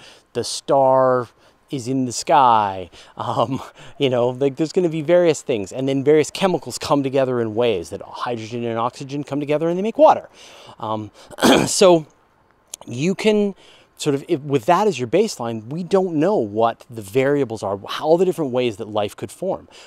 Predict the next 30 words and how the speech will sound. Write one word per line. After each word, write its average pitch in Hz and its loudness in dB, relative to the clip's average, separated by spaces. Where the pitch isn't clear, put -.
But 175 2
we 180 -2
do 254 0
see 220 -4
here 165 0
on 127 2
Earth 117 0
this - -8
idea 120 -4
of, 104 -6
uh, 104 -12
is 110 -16
it 113 -18
convergent 190 -6
evolution? 185 -6
Where 143 2
essentially 196 -2
evolution 151 0
solves 135 0
the 117 -10
same 143 -4
problem 113 0
multiple 104 -4
times, - -14
right? 131 2
Like 131 -2
eyes. 104 -8
We 190 0
know 175 4
that 127 0